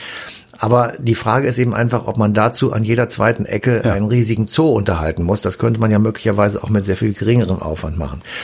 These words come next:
Speaker 1: Und das Vierte schließlich ist, und das würde ich jedenfalls persönlich gesagt auch, ähm, den Zoos durchaus unterstellen, ähm,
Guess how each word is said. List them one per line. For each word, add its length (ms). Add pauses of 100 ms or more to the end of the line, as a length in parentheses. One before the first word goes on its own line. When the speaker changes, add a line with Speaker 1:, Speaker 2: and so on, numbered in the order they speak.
(140)
Speaker 1:
Und 140
das 160
Vierte 320
schließlich 420
ist, 160
und 120
das 160
würde 180
ich 220
jedenfalls 400
persönlich 480
gesagt 440
auch, 420
ähm, 440 (180)
den 220
Zoos 320
durchaus 440
unterstellen, 800 (800)
ähm, 560